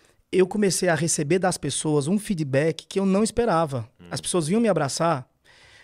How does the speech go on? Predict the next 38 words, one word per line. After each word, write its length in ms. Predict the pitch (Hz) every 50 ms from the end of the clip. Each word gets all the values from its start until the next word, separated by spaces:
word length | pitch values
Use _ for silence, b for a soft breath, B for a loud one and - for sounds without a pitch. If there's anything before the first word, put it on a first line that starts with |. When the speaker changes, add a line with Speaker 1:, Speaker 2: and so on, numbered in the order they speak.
| b b b b _ _ _ _ _
Speaker 1:
chorando, 680 | - - 220 247 254 202 180 170 156 156 160 156 139 - - _ _ _
com 120 | - - 180
o 40 | 160
rosto 300 | 147 151 151 139 - -
tremendo, 560 | - 185 196 196 175 156 147 147 143 143 139 147
com 240 | - 147 143 143
as 120 | 139 135 123
mãos 240 | 135 139 139 127 -
tremendo, 640 | - 175 175 165 147 139 139 131 123 131 127 123 B B B B B B B B B B _ _ _ _ -
porque, 720 | - 196 185 147 - - 175 175 196 208 175 139 123 - - _ -
de 100 | 139 170
alguma 180 | 170 175 220
maneira, 280 | 226 226 185 180 180 185
o 20 |
Amado 200 | 175 160 160 156
Timóteo 360 | - - 147 143 156 165 -
foi 100 | - -
um 80 | 185 190
impacto 380 | 190 185 - 180 175 - - 185
muito 200 | 190 190 - 214
grande 380 | 175 139 156 165 180 185 170 175
na 100 | 165 151
alma 200 | 147 156 160 160
delas. 540 | 139 135 127 123 120 113 - - - - _ _ _ _ -
E 140 | - 190 196
Speaker 2:
Hum. 40 | 185
Speaker 1:
elas 200 | 175 190 196 190
que, 320 | - - 214 202 196 202 - _ _ _ _
queriam 360 | - 202 185 160 170 185 214
me 120 | 254 247 220
abraçar 440 | 202 185 185 185 175 - - 180
e 40 | 196
dizer 200 | 196 240 214 208 214
isso 100 | 202 -
pra 180 | - 233 269
mim. 180 | 277 240 185 160
Speaker 2:
Obrigado. 600 | - - 92 90 - 92 82 82 80 82 80 78 -
Speaker 1:
Obrigado. 560 | - 151 170 175 180 185 165 156 147 123 120